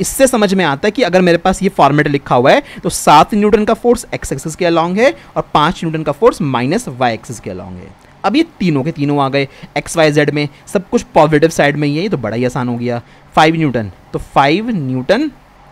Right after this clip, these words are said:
i cap plus इसको लिखो थ्री न्यूटन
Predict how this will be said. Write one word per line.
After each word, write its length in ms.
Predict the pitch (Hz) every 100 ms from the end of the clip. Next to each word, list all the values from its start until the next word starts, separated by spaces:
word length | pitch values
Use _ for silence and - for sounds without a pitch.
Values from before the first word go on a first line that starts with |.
| -
i 180 | 117 127
cap 260 | 131 143 139 - - - - _ _ _ - - -
plus 360 | 190 131 - -
इसको 200 | - 165
लिखो 320 | 151 - 170 - - - - - -
थ्री 240 | - 220
न्यूटन 440 | 226 220 220 254